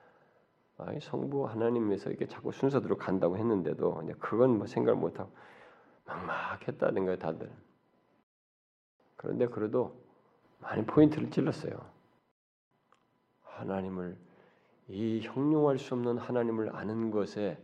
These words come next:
이 복됨을 잘 찔러줬습니다. 우리가, 제가 메모해놓은 설교하고 싶은 시리즈 중에 하나가 뭐냐면,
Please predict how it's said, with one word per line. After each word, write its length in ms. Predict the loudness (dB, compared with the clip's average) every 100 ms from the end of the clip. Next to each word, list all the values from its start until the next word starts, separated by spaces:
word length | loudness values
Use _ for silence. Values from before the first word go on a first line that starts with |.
| -18 -20 _ _ -12
이 320 | -6 -6 -6 -16 _ _ _ -16
복됨을 680 | -16 -2 2 4 4 0 -6 -18 _ _ _ _
잘 480 | -10 -6 -4 -4 -2
찔러줬습니다. 680 | -2 -2 -2 -6 -12 -16 -20 _ _ _ _ _ _ _ _ _ _ _ _ _ _ _ _ _ -20 _
우리가, 600 | -4 0 2 2 2 -2 -12 -20 _ _ _ _ _ _ _ -20 -12
제가 420 | -2 2 4 2 -8 -20 -6
메모해놓은 880 | 4 6 8 8 6 4 4 2 -2 -10 -18 _ _ _
설교하고 880 | -14 0 2 4 6 4 4 2 0
싶은 420 | -2 -2 -2 -4 -18 -20 _ _
시리즈 580 | -6 0 4 4 2 0
중에 220 | 0 0
하나가 320 | 0 -2 -2
뭐냐면, 440 | -2 -4 -4 -4